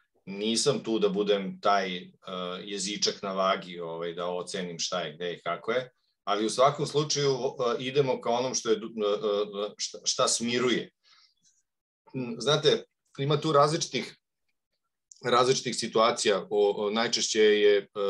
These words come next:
ljubav, preljuba, e, e, seks vam, van braka, ovaj, e, su teme, ovaj, e, i tako dalje. I to baš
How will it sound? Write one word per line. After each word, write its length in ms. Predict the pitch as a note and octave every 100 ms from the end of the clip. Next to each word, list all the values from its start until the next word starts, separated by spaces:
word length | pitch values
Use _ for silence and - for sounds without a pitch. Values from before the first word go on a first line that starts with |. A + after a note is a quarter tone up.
| G2 G#2
ljubav, 380 | G#2 A#2+ A#2+ G2
preljuba, 560 | G#2+ A#2 B2 A2+ A#2 G#2+
e, 60 | - _ _ _ G#2
e, 800 | G2+ G2+ G2 G2 G2 G2 G2 F#2
seks 380 | - B2 A2+ -
vam, 300 | G#2+ G2 F#2 G#2 G2+
van 200 | G#2 G2
braka, 760 | G2+ A#2+ A#2+ - A2 G#2 F#2+ F#2
ovaj, 380 | F#2+ F#2+ F#2+ F#2+
e, 60 | F#2 G2+ G2 G2 F#2+
su 220 | - F#2+
teme, 600 | A2 A#2 B2 A2+ G#2 F2 _ _ -
ovaj, 460 | G2+ G2+ G2 G2
e, 80 | G2 G#2+ G2+ G2+
i 120 | G2+
tako 260 | A2+ A2 G#2+
dalje. 420 | A2+ A#2+ A#2 A2+
I 80 | -
to 160 | C3+
baš 380 | A#2+ - A#2